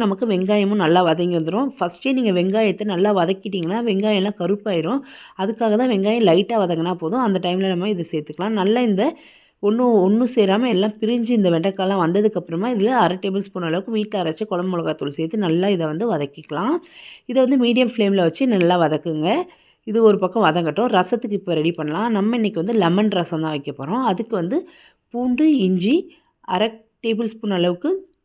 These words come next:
மிளகு, அரை டேபிள் ஸ்பூன் அளவுக்கு சீரகம் சேர்த்து நல்லா அரைச்சிட்டு வந்துடலாம். இப்போ வந்து இந்த லெமன் ரசத்துக்கு ஃபஸ்ட்டு தக்காளியை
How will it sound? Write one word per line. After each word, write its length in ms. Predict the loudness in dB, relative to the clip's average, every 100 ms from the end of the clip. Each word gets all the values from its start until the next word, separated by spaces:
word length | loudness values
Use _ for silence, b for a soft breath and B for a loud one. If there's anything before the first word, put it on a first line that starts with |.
| _ -10
மிளகு, 340 | -2 0 2 0 0 0
அரை 120 | 0
டேபிள் 240 | 0 -2 -4
ஸ்பூன் 220 | -4 -2
அளவுக்கு 260 | -2 -2 -6
சீரகம் 420 | -4 -2 0 -2 -4
சேர்த்து 220 | -6 -4 -2
நல்லா 240 | 0 2 2 0 -4
அரைச்சிட்டு 320 | -6 -6 -6 -6
வந்துடலாம். 440 | -4 -2 0 0 B B B -14 -4
இப்போ 120 | 0
வந்து 160 | 0 2 0
இந்த 120 | 4 4
லெமன் 320 | 4 4 4 2
ரசத்துக்கு 480 | 0 -2 -6 -6 -6 -4
ஃபஸ்ட்டு 240 | -4 -6 -6
தக்காளியை 420 | -6 -2 0 2